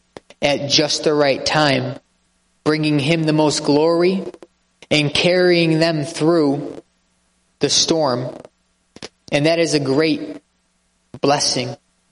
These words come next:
for us. And as a result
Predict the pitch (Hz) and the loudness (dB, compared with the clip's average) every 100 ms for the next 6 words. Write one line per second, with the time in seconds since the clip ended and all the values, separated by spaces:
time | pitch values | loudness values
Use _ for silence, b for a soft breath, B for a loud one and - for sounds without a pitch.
0 | _ _ _ _ - - - - 143 135 | _ _ _ _ -10 -10 -8 -2 2 2
1 | 127 - - - _ _ _ - 170 202 | 0 -2 -4 -10 _ _ _ 0 0 2
2 | 220 208 160 202 202 185 - - - - | 2 2 2 0 0 -2 -2 -6 -6 -12